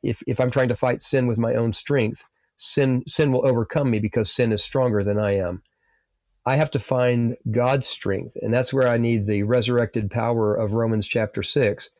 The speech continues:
That's where I need the, the spiritual power of the fruit of the Spirit in Galatians chapter five. That's where I need Christ in me, the hope of glory, and not just a better Kevin.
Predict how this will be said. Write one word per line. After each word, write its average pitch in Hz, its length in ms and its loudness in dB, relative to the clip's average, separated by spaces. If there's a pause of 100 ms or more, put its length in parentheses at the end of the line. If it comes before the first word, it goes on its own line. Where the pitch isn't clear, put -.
(400)
That's 127 240 0
where 127 140 2
I 117 80 2
need 120 340 4
the, 107 320 0 (240)
the 117 160 0
spiritual 139 540 0
power 104 420 0
of 104 240 -4
the 107 160 -4
fruit 127 240 0
of 104 80 -2
the 104 80 -6
Spirit 127 420 0
in 110 140 -2
Galatians 110 420 -2
chapter 104 340 -4
five. 95 500 -2 (560)
That's 127 260 0
where 127 180 2
I 110 140 2
need 113 540 2
Christ 127 480 -2
in 110 260 0
me, 120 300 2
the 107 120 -2
hope 110 200 -2
of 104 140 -8
glory, 110 520 0 (520)
and 117 200 2
not 113 280 0
just 110 520 -2 (300)
a 117 80 0
better 107 400 0
Kevin. 92 500 -4